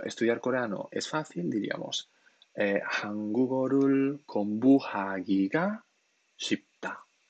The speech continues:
Te lo voy a dejar escrito. Han- "한국어를 공부하기-", o peuda, vamos a utilizar, mira, uno menos común, peugiga, aprender coreano,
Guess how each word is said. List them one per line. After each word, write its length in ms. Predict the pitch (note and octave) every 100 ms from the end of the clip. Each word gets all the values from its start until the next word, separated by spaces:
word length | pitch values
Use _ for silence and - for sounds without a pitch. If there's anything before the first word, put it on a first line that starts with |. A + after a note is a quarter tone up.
| _ _ _ _ - _ -
Te 120 | G2
lo 60 |
voy 100 | G2+
a 40 | G#2+
dejar 180 | G#2 F#2+
escrito. 460 | - - - - _ _ _ _ _ _ _ - - _ _ - _ _ _ _ - -
Han- 640 | A2 G#2+ G#2 G#2 G#2 G2+ A2+ - _ _ - _ - - _ _ - - _ _ _ - -
"한국어를 1600 | A#2 A#2 A2+ A#2 A2+ G#2 G#2 F#2+ F#2+ A2+ A#2 A2+ A2+ A2+ A2+ A2+ - - - - _ -
공부하기-", 720 | - G2+ G2 G#2 - G#2 G#2+
o 80 | -
peuda, 340 | E3 D#3+ G2+
vamos 240 | A2+ D#3+ D#3+
a 40 |
utilizar, 380 | C#3 B2 - A2
mira, 180 | G2 -
uno 160 | A#2+ A#2+
menos 380 | G#2+ G#2 G2+ -
común, 300 | D3 D#3 C#3
peugiga, 600 | A2+ A#2+ G2+ F#2+ C3 G2+ - - - - -
aprender 420 | G2 G2+ G#2 F#2+
coreano, 540 | - A#2 C#3+ D#3 G3+